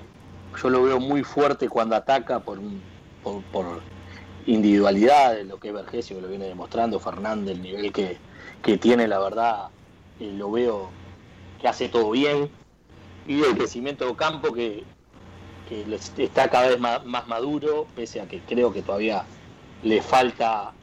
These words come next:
eh, leer algunas situaciones de juego un poco mejor, pero viene creciendo de una manera increíble, más los chispazos de Alessandro, creo que en ofensiva,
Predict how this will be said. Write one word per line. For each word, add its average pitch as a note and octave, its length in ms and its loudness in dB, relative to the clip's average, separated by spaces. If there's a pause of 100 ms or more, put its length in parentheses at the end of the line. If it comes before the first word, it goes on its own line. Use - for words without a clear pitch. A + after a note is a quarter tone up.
eh, G2 300 -12 (260)
leer A#2 440 0 (220)
algunas A2+ 400 -2
situaciones A2 540 -4
de G#2 80 2
juego A2+ 500 4 (400)
un A#2+ 120 -2
poco B2+ 300 4
mejor, C3+ 440 4 (260)
pero G2+ 580 -2
viene A#2 280 2
creciendo A#2+ 480 0
de D3 80 6
una G#2+ 160 -4
manera A2 540 0 (760)
increíble, C3+ 680 4
más A#2+ 180 2
los A#2+ 120 0
chispazos C#3 500 0
de C3 60 6
Alessandro, D3 520 0
creo C3 180 0
que A#2 60 -4
en A2+ 80 -6
ofensiva, A#2+ 680 -2